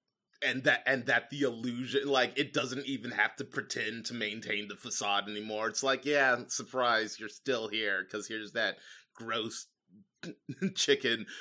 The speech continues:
with Post-it notes all over it and <laughs> a microscope.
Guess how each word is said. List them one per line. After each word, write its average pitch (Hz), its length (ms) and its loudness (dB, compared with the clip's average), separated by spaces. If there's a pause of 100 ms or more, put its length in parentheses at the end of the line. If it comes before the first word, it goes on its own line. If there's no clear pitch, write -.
with 117 400 -2
Post-it 131 480 -2
notes 104 320 -2
all 101 220 -2
over 98 340 -2
it 98 280 2
and 120 460 -4
<laughs> 113 100 -4
a 113 80 -2
microscope. - 1080 -4